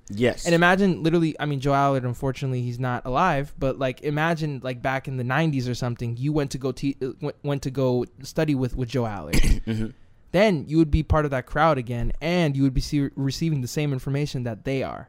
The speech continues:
Speaker 1: Yes, yes.
Speaker 2: You know, it, obviously the end result's not the same because Michael
Speaker 1: Mm-hmm.
Speaker 2: Brecker doesn't sound like Rick Margitza. Rick Margitza doesn't sound like Dave Liebman, but, like, it's just the addition of that very vital information that allows you to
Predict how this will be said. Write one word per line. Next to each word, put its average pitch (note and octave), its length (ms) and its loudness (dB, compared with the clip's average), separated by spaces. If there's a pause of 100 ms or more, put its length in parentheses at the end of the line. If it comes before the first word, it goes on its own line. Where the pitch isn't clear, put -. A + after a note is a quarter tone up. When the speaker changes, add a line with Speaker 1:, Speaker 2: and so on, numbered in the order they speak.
Speaker 1:
Yes, A2+ 600 -2
yes. G2 440 -2
Speaker 2:
You D3 100 0
know, C#3+ 180 0
it, D#3 260 0
obviously C#3 380 0
the A#2+ 180 -6
end C#3 160 -2
result's B2 320 -2
not A#2+ 160 -6
the A#2+ 80 -8
same D#3 300 -2
because B2+ 260 -4
Michael B2 260 0
Speaker 1:
Mm-hmm. B2 80 -4 (160)
Speaker 2:
Brecker B2+ 60 -6
doesn't B2 220 -4
sound B2 260 -4
like A#2+ 160 -6
Rick B2 120 -10
Margitza. A#2+ 540 -4
Rick B2 120 -6
Margitza B2+ 420 -4
doesn't B2+ 220 -6
sound B2+ 180 -4
like B2 160 -8
Dave B2 160 -6
Liebman, D3+ 500 0
but, C#3 320 2 (320)
like, B2+ 300 -6 (380)
it's D3+ 240 -6
just - 240 -8
the D#3 140 2
addition D#3+ 360 0
of C3 120 -2
that B2 200 0
very C#3+ 300 0
vital C3+ 400 -2
information C3+ 640 -4
that B2 280 -4
allows B2+ 520 -2
you C3 120 -2
to A#2+ 540 -4